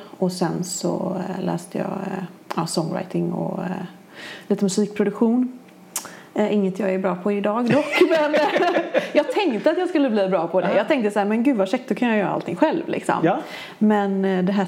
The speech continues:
Speaker 1: tekniska, det, det dödar min <laughs> inspiration. <laughs> På något sätt, alltså.
Speaker 2: Nej.
Speaker 1: Ja, det, jo, nej, men du vet, då fastnar man i såna tekniska grejer. Jag hör liksom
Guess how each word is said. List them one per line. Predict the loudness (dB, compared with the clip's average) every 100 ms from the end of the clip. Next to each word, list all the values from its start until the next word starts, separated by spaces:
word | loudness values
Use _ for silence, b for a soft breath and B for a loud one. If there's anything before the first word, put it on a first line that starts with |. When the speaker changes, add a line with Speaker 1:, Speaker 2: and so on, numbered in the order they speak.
| 0
Speaker 1:
tekniska, | -4 -2 -2 0 0 2
det, | 2 2 2 -2 -4 -4 -4 -4 -2
det | 0
dödar | 0 0 0 0 0
min | 0 2 2 4 2 0
<laughs> | -4 0 2
inspiration. | 2 2 2 2 0 0 0 -2 -4 -6
<laughs> | -2 -2 -2 0 0 2 0 0 -2 0 2 B B 4
På | 4
något | 4 0
sätt, | 2 2 0 -2
alltså. | -2 2 2 2 2
Speaker 2:
Nej. | 2
Speaker 1:
Ja, | 4 4 2 2
det, | 2 2
jo, | 2 2 2 2
nej, | 2
men | 2
du | 2
vet, | 0
då | 0
fastnar | 0 -2 -6 0
man | 2 2
i |
såna | 2 0
tekniska | 2 0 0 0 2 2
grejer. | 2 2 2 0 2
Jag | 2
hör | 2 0 0
liksom | 0 0 0